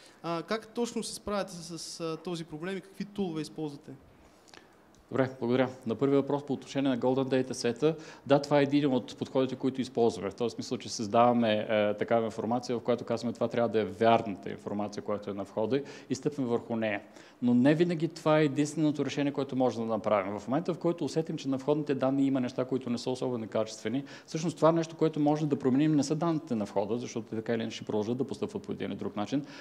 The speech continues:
Speaker 2: а може да пре-, променим спецификациите, които дефинират съответния E T L процес и които да, а, да обработват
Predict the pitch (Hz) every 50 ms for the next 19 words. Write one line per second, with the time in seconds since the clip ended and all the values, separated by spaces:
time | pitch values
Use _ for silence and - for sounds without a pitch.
0 | - - 131 127 139 165 170 170 165 156 160 151 147 139 143 - - 135 135 135
1 | 139 147 165 160 - 135 - - - - - 160 165 165 - 160 156 - - 143
2 | - 143 123 127 120 131 139 143 143 131 - 135 - - 143 139 139 135 135 131
3 | 135 127 117 - - - - 127 143 - - - - - - - 139 127 131 -
4 | 175 190 - 160 143 139 143 147 147 143 143 139 143 - 131 127 127 123 123 123
5 | 120 120 120 - - - - - - 127 120 139 127 135 131 127 107 127 135 123
6 | 110 127 156 165 - - 117 107 - - - -